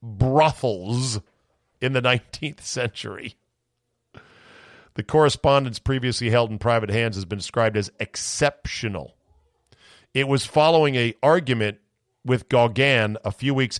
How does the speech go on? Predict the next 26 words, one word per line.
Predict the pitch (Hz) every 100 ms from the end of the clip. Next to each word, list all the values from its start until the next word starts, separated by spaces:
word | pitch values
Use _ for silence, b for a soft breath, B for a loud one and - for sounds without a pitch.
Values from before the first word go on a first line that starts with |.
| -
after | 135 147 -
the | 123
writing | 117 117 117 113
of |
the | 104
letter | 117 135 113
that | 104
Van | 110 113
Gogh | 107 117
cut | 110 - - 170
off | 151 143
his, | 131 107 - -
most | 110 143 190 -
of | 170
his | 117
left | 117 135 156 - -
ear | 156 185 123 110 b b b
before | - 123 156 139
walking | 117 123 156 170 190 185
to | - 139
a |
nearby | 120 120 147 131 131 123
brothel | 87 120 139 135 104 92 95 _ _ _ _ _
to | - 151
present | - 127 85 143 143
it | 151 -